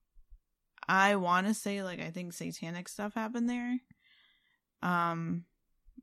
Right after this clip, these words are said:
I mean, we literally were, like, on a highway in the middle of nowhere. Like, it doesn't surprise me. Um,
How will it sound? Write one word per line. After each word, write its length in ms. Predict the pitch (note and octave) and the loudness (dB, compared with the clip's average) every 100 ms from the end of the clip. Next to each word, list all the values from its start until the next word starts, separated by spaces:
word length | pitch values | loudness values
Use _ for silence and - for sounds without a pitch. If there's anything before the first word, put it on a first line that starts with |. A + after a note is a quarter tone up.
| _ _ _ _ | _ _ _ _
I 60 | F3 | -6
mean, 400 | F3 E3+ E3 E3 | -4 -4 -6 -4
we 160 | G3+ | -2
literally 520 | F#3+ F#3+ F#3+ F#3+ F3+ E3+ | 0 -2 0 -2 -2 -4
were, 220 | D#3+ E3 | -4 -2
like, 220 | D#3 D3 | -2 -2
on 140 | D#3+ D#3+ | -2 0
a 80 | D#3 | -2
highway 420 | E3 E3+ E3 D3+ | -2 -2 -4 -4
in 80 | D3 | -6
the 80 | |
middle 260 | D3 D3 C#3+ | -6 -6 -8
of 100 | C#3+ | -8
nowhere. 500 | C#3 A#2+ C#3 E3 F3+ _ _ _ _ _ _ _ _ - | -8 -8 -6 -6 -8 _ _ _ _ _ _ _ _ -12
Like, 100 | - | -8
it 80 | D#3+ | -6
doesn't 280 | E3 D#3+ E3 | -6 -6 -6
surprise 540 | E3+ E3+ D#3 E3 E3+ | -6 -6 -6 -6 -6
me. 320 | - - - - | -8 -8 -8 -4
Um, 520 | F3 F3 E3+ E3+ F3 | -2 -2 -2 -4 -6